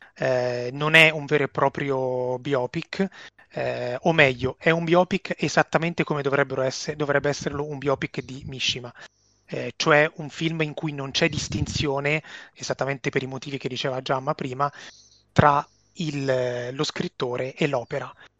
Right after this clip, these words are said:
Per cui Schrader cosa fa? Mette in scena in quattro capitoli, che sono la bellezza, l'arte, l'azione e l'armonia tra penna e spada. Poi andiamo a vedere perché questi titoli.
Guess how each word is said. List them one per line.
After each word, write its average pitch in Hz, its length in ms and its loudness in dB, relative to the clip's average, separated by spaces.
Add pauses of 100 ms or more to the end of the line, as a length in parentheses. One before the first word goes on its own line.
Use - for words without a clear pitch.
(120)
Per 170 140 0
cui 175 220 2
Schrader 147 420 4
cosa 143 240 -4
fa? 147 360 2
Mette 156 280 -4
in 160 80 0
scena 131 600 2
in 147 300 -6
quattro 147 440 2
capitoli, 139 600 -4 (380)
che - 100 -4
sono 135 260 -2
la 123 100 -4
bellezza, 139 680 0
l'arte, 143 600 -2 (340)
l'azione 156 760 -2
e 156 100 0
l'armonia 139 580 2
tra - 160 -6
penna 131 300 -4
e 123 40 -4
spada. 135 640 2
Poi 131 140 -8
andiamo 131 200 -6
a 127 40 -10
vedere 127 320 -2
perché 131 360 -6
questi - 320 -12
titoli. 139 460 -6